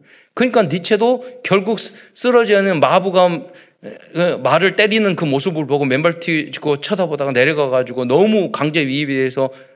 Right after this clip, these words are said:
껴안고 우-, 울다가 미쳤잖아요. 그 이미 자기 안에는 그런 갈등과 그런 게 많았던 거예요. 니체가 신은 죽었다고 말하지만 그런, 그런 하나님의 존재를 부인하는 것보다는,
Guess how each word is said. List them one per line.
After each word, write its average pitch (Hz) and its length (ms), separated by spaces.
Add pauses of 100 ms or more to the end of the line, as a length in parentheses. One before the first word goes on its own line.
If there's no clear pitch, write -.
(280)
껴안고 202 420
우-, 143 280
울다가 151 520
미쳤잖아요. 104 920 (420)
그 220 200
이미 254 580 (220)
자기 170 360
안에는 175 280
그런 202 220
갈등과 185 460
그런 170 220
게 170 80 (520)
많았던 175 320
거예요. 113 380 (680)
니체가 170 340
신은 196 240
죽었다고 156 460
말하지만 131 480
그런, 170 500 (260)
그런 165 200
하나님의 202 320
존재를 131 380
부인하는 135 480
것보다는, 117 840